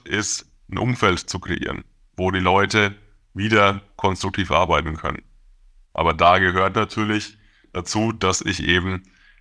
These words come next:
dann Stabilität auf emotionaler Ebene gebe, in welcher Facette auch immer, ne? Also es geht nicht darum, dass ich jetzt, äh, man sich in den Arm legt, ne? <laughs> Taschentücher und Fluchten und Heulen und so. Darum geht's gar nicht, aber es geht darum, ein Umfeld zu schaffen, das emotional,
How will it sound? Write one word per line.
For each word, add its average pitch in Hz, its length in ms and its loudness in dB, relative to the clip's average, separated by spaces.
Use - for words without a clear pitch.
dann 92 300 4
Stabilität 95 800 0
auf 85 200 -2
emotionaler 92 640 0
Ebene 90 320 -2
gebe, 107 380 0
in 76 180 0
welcher 95 220 2
Facette 95 360 0
auch 90 100 -2
immer, 104 240 2
ne? 87 80 0
Also 92 260 2
es 90 120 -8
geht 98 140 -4
nicht 110 160 -4
darum, 104 420 0
dass 92 180 -2
ich 92 120 -4
jetzt, 95 320 -2
äh, - 20 -2
man 87 880 0
sich 90 160 -6
in 90 80 -2
den 87 80 -2
Arm 104 300 2
legt, 113 320 0
ne? 107 260 2
<laughs> - 60 -8
Taschentücher 107 720 -2
und 95 160 -6
Fluchten 120 460 -2
und 95 140 -2
Heulen 113 300 4
und 123 120 0
so. 123 160 2
Darum 107 280 0
geht's 110 200 2
gar 98 180 4
nicht, 120 220 2
aber 98 220 2
es 90 200 -4
geht 107 300 -2
darum, 98 480 2
ein 85 200 -8
Umfeld 104 380 -2
zu 98 100 -2
schaffen, 92 360 0
das 87 220 -4
emotional, 92 760 -2